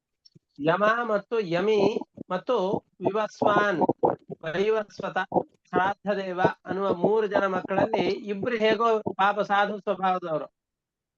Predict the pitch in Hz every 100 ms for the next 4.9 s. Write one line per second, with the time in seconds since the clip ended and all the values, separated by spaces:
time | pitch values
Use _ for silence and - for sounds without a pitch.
0 | - 190 214 208 202 202 214 196 190 202
1 | 208 190 190 175 165 175 170 147 - -
2 | - 202 233 226 165 214 214 - - -
3 | - 170 226 226 214 220 196 - - 233
4 | 240 208 190 - 190 - - - -